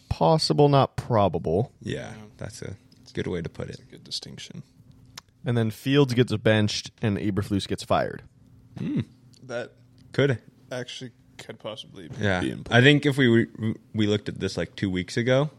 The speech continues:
Speaker 2: we'd be, man, I'm, my mic is loud. Um, we'd be really
Speaker 1: It, yours is completely normal.
Speaker 2: Oh, it
Speaker 1: Trust me.
Speaker 2: is?
Speaker 1: Yeah.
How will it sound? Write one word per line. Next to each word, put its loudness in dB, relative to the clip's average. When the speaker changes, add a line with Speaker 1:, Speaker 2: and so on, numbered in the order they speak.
Speaker 2:
we'd -2
be, 2
man, -4
I'm, -2
my -2
mic -6
is -14
loud. -10
Um, 6
we'd -4
be 0
really 2
Speaker 1:
It, -8
yours -6
is -6
completely -6
normal. -6
Speaker 2:
Oh, 2
it 0
Speaker 1:
Trust -2
me. 6
Speaker 2:
is? 0
Speaker 1:
Yeah. 0